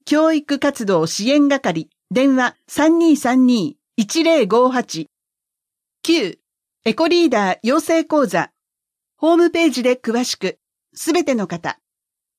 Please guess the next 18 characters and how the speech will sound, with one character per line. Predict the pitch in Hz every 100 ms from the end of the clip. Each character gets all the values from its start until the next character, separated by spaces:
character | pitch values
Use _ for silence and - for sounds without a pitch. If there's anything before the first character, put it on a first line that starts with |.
| _
ゼ | 185 277
ロ | 320
カ | 330 320
ー |
ボ | 302
ン | 311
シ | 294 -
テ |
ィ | 254 185
新 | 170 277 294
宿 | 302 285
の | 254 247
実 | 175 196 285 294
現 | 302
に | 277 269
向 | 240
け | 220
て、 | 196 180